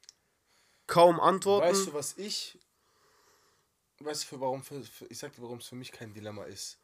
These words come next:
Speaker 1: Hm.
Speaker 2: Weißt du, was ich mir in diesem Moment von, von dieser Frau wünschen würde? Hey?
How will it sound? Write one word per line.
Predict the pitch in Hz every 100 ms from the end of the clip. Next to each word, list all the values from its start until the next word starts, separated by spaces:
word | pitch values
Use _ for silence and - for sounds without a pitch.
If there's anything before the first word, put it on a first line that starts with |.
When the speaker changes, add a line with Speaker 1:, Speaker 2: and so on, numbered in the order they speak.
| -
Speaker 1:
Hm. | 135 135 _ _ -
Speaker 2:
Weißt | 135 156 -
du, |
was | 123 - -
ich | 170 190 - - _ _ _ _ _ _ _ _ _ _ _ _ _ _ _ _ _ -
mir | 123 127 127
in | 117
diesem | 117 160 156
Moment | 135 147 151
von, | 135 120 - _
von | - 120
dieser | 110 104
Frau | - 107 104
wünschen | 143 165 185
würde? | 175 208 247 _ _ _ _ _ _ _ _ _ _ _ _ _ _ - - -
Hey? | - 151 220